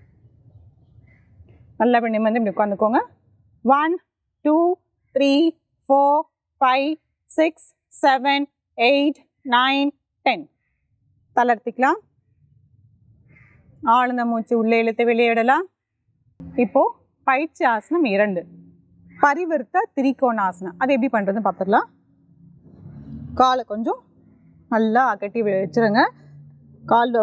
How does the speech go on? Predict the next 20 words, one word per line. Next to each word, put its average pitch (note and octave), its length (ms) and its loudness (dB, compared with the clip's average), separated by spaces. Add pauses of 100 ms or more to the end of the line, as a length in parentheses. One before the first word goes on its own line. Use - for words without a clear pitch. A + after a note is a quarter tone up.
(140)
பாதங்கள் B3+ 380 0
வந்து C4+ 200 0
நேரா A#3+ 260 0
இருக்கணும், D4 320 -2
நல்லா A#3 240 0
அழுத்தி B3 340 -2
வச்சுக்கோங்க. G#3 420 -2 (1700)
கைகள் A3 380 0
ரெண்டு G#3+ 180 2 (1160)
இப்படி A#3+ 240 2
பக்கவாட்டில் G#3 340 -2
அப்படியே G3 200 -2
நீட்டிக்கோங்க. G3 460 0 (480)
இப்போ D4 160 2 (160)
வலது D4 280 0 (120)
காலை A#3+ 300 2
வலது A3+ 280 2
பக்கம் A3+ 240 -2
திருப்ப G#3+ 300 -2
போறோம். D4 200 2